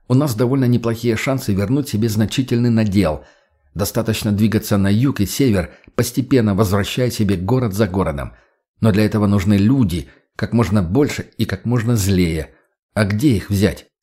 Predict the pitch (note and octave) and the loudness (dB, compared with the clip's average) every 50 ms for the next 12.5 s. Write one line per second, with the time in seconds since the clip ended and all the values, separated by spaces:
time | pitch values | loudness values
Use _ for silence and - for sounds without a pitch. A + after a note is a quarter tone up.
0 | _ - - A#2+ D3 E3+ E3 E3 C#3+ C#3+ C#3 B2+ - - C3+ C#3 C3+ - C3+ C#3+ | _ 0 2 4 4 4 4 4 2 2 0 0 0 0 2 2 2 2 2 2
1 | C#3+ C3 A2+ G#2+ G2+ F#2+ G2+ B2 C#3+ C#3 - - G2+ - G#2+ G2+ A2 G#2+ B2 C#3+ | 2 4 2 2 2 2 2 2 0 0 0 -2 -2 -2 0 -2 0 0 0 -2
2 | C3 - - A#2 A2+ C3+ B2+ - A#2 C3+ C#3+ A#2 F2 - - C#2+ - - _ _ | -2 -2 -4 -4 -2 -4 -4 -2 -2 0 0 0 -2 -4 -8 -10 -12 -14 _ _
3 | _ _ _ _ _ _ - G#2+ B2 A#2 A#2 A#2+ A2 A2+ A#2 A2+ B2 B2+ A2+ - | _ _ _ _ _ _ -2 0 0 2 2 0 0 0 -2 -2 -2 -4 -4 -4
4 | - A#2 G#2+ - G#2+ A2+ A#2 A#2 A#2 A2+ A2 - B2 A2 A2 G#2 - - G#2 - | -2 -2 -2 0 0 0 2 0 0 -2 -2 0 0 0 0 0 -2 -2 -4 -2
5 | A2+ A2 - A2 G#2 - - A2+ G2+ - A2 G2+ G#2+ F#2+ - - F#2 G2 B2 C3+ | -2 -2 -2 -2 -4 -2 -2 -2 0 0 0 -2 -2 -4 -4 -4 -4 -2 0 0
6 | G2+ E2+ E2 D2+ C#2 - - _ _ _ _ _ - - A#2 A#2 B2 C3 A#2 A2 | 0 0 0 -2 -6 -10 -14 _ _ _ _ _ -4 -2 0 2 2 0 0 0
7 | C3+ C3 - - C3 B2 - - D#3+ B2+ B2+ C3 C3+ C3 - - B2 A2 - - | 0 0 0 -2 -2 -2 -2 -2 0 0 0 0 -2 -4 -4 -4 -4 -4 -2 -2
8 | G#2 F#2+ G2+ G#2+ G#2+ - - A2 G#2+ G2 F#2 F2 F2 D2+ B1+ - - _ _ _ | -2 -2 0 -2 -2 -2 0 0 0 2 2 0 -2 -2 -4 -6 -12 _ _ _
9 | _ _ _ _ - G2+ G2 F#2 B2 A#2 - - A2+ A2 F#2 F#2+ A2 G#2 - - | _ _ _ _ -6 -4 0 0 0 0 0 0 0 0 0 0 0 -2 -2 -4
10 | - - - A2 A#2+ A2+ - - A2 F2+ - F2 - - G#2 G2 F2+ G2 D#2+ C2 | -6 -4 -2 -2 -2 -2 -2 -2 -2 -2 -2 -4 -4 -2 -2 -2 0 -2 -2 -4
11 | A#1+ - - _ _ _ - - _ _ _ _ - - - G#2+ C3+ F3+ F3+ D#3 | -8 -12 -16 _ _ _ -20 -20 _ _ _ _ -6 0 2 2 4 4 4 4
12 | B2 A2 G#2+ G2+ E2+ C2 A#1 - - | 4 4 4 2 0 -2 -6 -10 -18